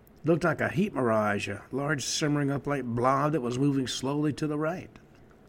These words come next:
Now, she was talking about a supernatural sighting in the building cell block four. The notorious site's also the source of a legend.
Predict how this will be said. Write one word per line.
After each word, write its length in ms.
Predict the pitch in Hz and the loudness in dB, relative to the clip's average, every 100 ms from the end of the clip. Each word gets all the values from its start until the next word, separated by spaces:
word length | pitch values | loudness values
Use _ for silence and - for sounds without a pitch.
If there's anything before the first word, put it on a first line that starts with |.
| - - - - - - | -20 -20 -20 -20 -20 -18
Now, 120 | - 110 | -8 2
she 140 | 214 | 8
was 120 | 190 | 8
talking 380 | - 143 135 139 | 6 0 2 2
about 240 | 120 123 | 2 2
a 80 | 107 | 0
supernatural 720 | - 185 156 131 123 117 117 | 4 6 6 4 2 -2 -4
sighting 440 | - - 143 120 113 | -2 0 0 0 0
in 100 | 107 | -2
the 60 | |
building 360 | 107 123 120 110 | -2 -2 -2 -2
cell 260 | - 139 117 | -2 -2 -2
block 300 | 110 107 - | -2 -4 -4
four. 360 | 127 117 139 - - - - - - - - - - - | -4 -2 -4 -8 -20 -20 -20 -20 -20 -20 -20 -20 -20 -8
The 80 | 123 | -6
notorious 420 | 107 151 143 120 | -2 0 2 2
site's 340 | - 135 123 | 0 0 0
also 300 | 139 127 - | -4 -4 -4
the 140 | 127 120 | -4 -4
source 340 | - 143 131 | -4 -4 -2
of 140 | 147 135 | -2 0
a 80 | |
legend. 420 | 139 165 147 123 | 0 -2 -2 -4